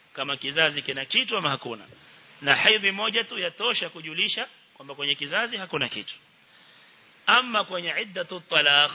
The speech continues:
kwa sababu kuna malengo ya mwanamume kumrudia. Lakini kwenye khulu hakuna malengo hayo, hayako. Mwanamke ataka kutoka mwenyewe kwenye ndoa, uta-, una-, una-, unatamaa kumrudia vipi? Hadha ma yanbaghi. Lidhalik,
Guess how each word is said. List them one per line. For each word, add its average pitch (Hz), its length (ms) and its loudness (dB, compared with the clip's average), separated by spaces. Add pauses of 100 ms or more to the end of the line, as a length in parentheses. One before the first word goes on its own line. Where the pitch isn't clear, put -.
(140)
kwa 139 100 -8
sababu 170 420 0
kuna 147 240 -10
malengo 160 600 2
ya 147 80 2
mwanamume 131 560 0
kumrudia. 117 640 2 (1600)
Lakini 190 360 6
kwenye 202 220 2
khulu 208 300 -2
hakuna 196 360 -8
malengo 220 340 -4
hayo, 180 220 0
hayako. 175 400 -4 (600)
Mwanamke 165 380 0
ataka 190 220 -2
kutoka 190 420 -6
mwenyewe 185 200 -2
kwenye 175 200 0
ndoa, 180 300 0 (240)
uta-, 165 240 -4
una-, 147 240 -8
una-, 143 220 -6
unatamaa 143 440 -2
kumrudia 143 440 -2
vipi? 175 220 -2 (1040)
Hadha 104 260 -2
ma 202 160 4
yanbaghi. 123 340 0
Lidhalik, 156 460 4